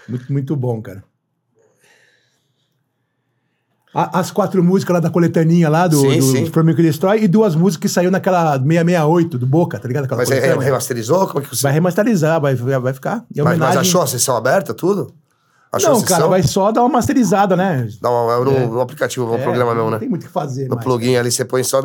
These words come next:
Speaker 2: só igual-, equaliza o, o volume, né?
Speaker 1: E a bandinha dele lá era a melhor bandinha hardcore dos anos noventa,
Speaker 2: Para,
Speaker 1: velho.
Speaker 2: foda, era cabeludo, né? <laughs>
Speaker 1: Cabelo, não, era ele, o Pica-Pau que entrou pro Ratos depois,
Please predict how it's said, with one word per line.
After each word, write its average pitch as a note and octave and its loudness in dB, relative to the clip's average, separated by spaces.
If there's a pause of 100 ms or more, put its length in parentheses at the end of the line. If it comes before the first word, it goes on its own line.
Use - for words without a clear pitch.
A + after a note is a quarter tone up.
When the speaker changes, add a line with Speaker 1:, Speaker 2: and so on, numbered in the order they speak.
Speaker 2:
só C#3 -2
igual-, B2+ -2
equaliza B2+ -2 (160)
o, A2+ -2
o G#2+ -2
volume, A#2 2
né? A2+ 0 (680)
Speaker 1:
E B2+ -10
a C#3 -4
bandinha E3 0
dele F3 0
lá E3+ 0
era A3 -2
a - -2
melhor A#3 -4
bandinha D#4 -4
hardcore F4+ -8
dos F4 -10
anos E4+ -6
noventa, A#3 -4
Speaker 2:
Para, G2 0
Speaker 1:
velho. - -6
Speaker 2:
foda, A#2 -2
era A2+ 2
cabeludo, C3+ -2
né? B2+ 0 (320)
<laughs> - -8
Speaker 1:
Cabelo, F3 0
não, F#3+ 0
era E3 2
ele, C#4 2
o F3 2
Pica-Pau G#3 0
que F#3 2
entrou F3+ 2
pro F3+ 0
Ratos E3 0
depois, D#3+ 0